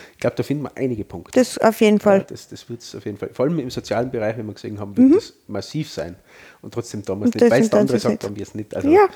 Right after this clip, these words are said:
Speaker 1: das ist Kindergarten. Ja. Das ist nicht eine Bewegung würdig.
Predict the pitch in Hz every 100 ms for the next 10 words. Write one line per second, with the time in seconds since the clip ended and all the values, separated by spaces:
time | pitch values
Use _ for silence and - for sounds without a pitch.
0 | - - - - 107 - - - 98 92
1 | 87 - - - - 98 - - - -
2 | - - - 110 - - - 110 - -
3 | - 101 95 98 98 98 98 98 92